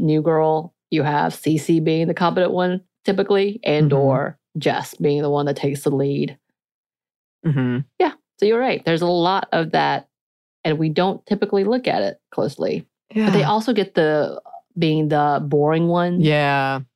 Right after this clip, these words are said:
Speaker 1: Or the most annoying or bitchy.
Speaker 2: Right.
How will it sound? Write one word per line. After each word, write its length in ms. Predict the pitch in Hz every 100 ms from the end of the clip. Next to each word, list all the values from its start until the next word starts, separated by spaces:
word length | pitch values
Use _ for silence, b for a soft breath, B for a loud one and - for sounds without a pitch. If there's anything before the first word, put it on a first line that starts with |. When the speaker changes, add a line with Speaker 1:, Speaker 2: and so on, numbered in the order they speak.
| _ _
Speaker 1:
Or 520 | - 151 147 147 147 143
the 180 | 147
most 240 | 151 143 151
annoying 440 | 151 156 160 156
or 140 | 143 156 147 -
bitchy. 440 | 165 151 - 165 170
Speaker 2:
Right. 340 | 156 147 -